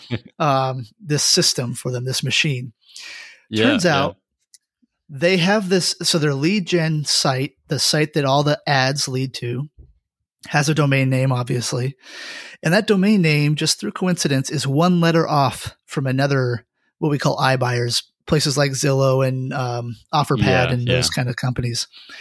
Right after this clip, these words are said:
Speaker 2: It's one letter off. And it wasn't anything devious that he was doing. It was just, like, they're both good domains. They sound very similar. And so they sent him a cease and desist. <laughs>
Speaker 1: Oh,
Speaker 2: So he's like,
Speaker 1: man.
Speaker 2: "Crap." So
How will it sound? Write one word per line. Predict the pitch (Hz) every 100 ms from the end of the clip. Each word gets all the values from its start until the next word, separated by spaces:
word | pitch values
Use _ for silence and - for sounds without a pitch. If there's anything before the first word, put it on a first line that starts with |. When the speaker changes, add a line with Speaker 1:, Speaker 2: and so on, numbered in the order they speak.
| - -
Speaker 2:
It's | - 143
one | 147 156 165
letter | 165 156 151
off. | 131 113 - -
And | 151
it | 151
wasn't | 151 185 151
anything | 160 165 147
devious | 143 143 139 -
that | 147
he | 139
was | 139 127
doing. | 135 156
It | 151
was | 135
just, | 135 127 135
like, | 120 -
they're | 139
both | 139 139
good | - 135
domains. | 135 127 131 143
They | 135
sound | 120 135 131
very | 131 131
similar. | - 131 139 165 - - - - - - - -
And | 160
so | 165
they | 143
sent | - 147 143
him |
a | 127
cease | - 139 -
and |
desist. | 123 - 131 - - - _ -
<laughs> | - - - - 214 - 226 _ - - - -
Speaker 1:
Oh, | 101 92
Speaker 2:
So |
he's | 175
like, | 165 82
Speaker 1:
man. | 80
Speaker 2:
"Crap." | 202 175 _ _ - - -
So | - 185 175 143